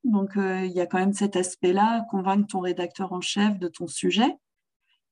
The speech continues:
Ça a des similitudes. Et puis, effectivement aussi, quand tu fais un entretien avec un client, t'es beaucoup dans l'écoute et t'es beaucoup dans le questionnement. Et donc, il y a quelque chose qui ressemble quand même à, euh, quand tu interviews quelqu'un.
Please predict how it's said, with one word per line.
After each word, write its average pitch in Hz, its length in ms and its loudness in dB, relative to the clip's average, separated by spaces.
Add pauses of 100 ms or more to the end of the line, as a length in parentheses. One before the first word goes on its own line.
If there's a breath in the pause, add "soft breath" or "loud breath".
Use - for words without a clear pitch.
(220)
Ça 208 280 6
a 208 40 8
des 208 140 6
similitudes. 214 800 6
Et 233 140 2
puis, - 320 -6
effectivement 240 640 2
aussi, 226 260 -2
quand 208 140 -2
tu - 120 -16
fais - 140 -6
un 208 160 4
entretien 208 500 -2
avec 190 240 -2
un 180 120 -4
client, 202 520 0 (300)
t'es - 100 2
beaucoup 202 240 0
dans 208 120 6
l'écoute 202 680 0 (460)
et 196 100 0
t'es 202 140 2
beaucoup 202 260 4
dans 262 120 8
le 214 60 6
questionnement. 233 680 4 (440 soft breath)
Et 190 140 2
donc, 208 340 2
il 202 80 -2
y 196 60 6
a 196 60 2
quelque 294 160 4
chose - 180 0
qui 302 100 0
ressemble 262 440 2
quand 226 160 0
même 240 380 2 (560)
à, 233 420 6
euh, 190 340 -2
quand 202 140 -2
tu - 180 -4
interviews 208 400 2
quelqu'un. 208 400 -6